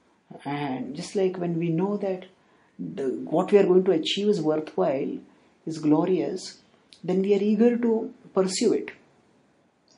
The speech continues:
So like that, Krishna is telling over here to Arjuna that, um, that please pursue this, because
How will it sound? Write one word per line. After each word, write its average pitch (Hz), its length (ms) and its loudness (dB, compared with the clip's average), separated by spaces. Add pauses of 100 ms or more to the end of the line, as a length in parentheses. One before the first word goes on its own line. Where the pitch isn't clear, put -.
(240)
So - 140 -4
like 151 140 0
that, 165 140 -4
Krishna - 260 -8
is 151 100 -6
telling 156 180 2
over 151 160 4
here 147 200 -2
to - 180 -8
Arjuna 131 480 -4 (600)
that, 151 360 -6 (520)
um, - 100 -12 (1300)
that 156 320 -6 (160)
please 233 260 -2
pursue 220 320 2
this, 180 240 -2
because - 680 -8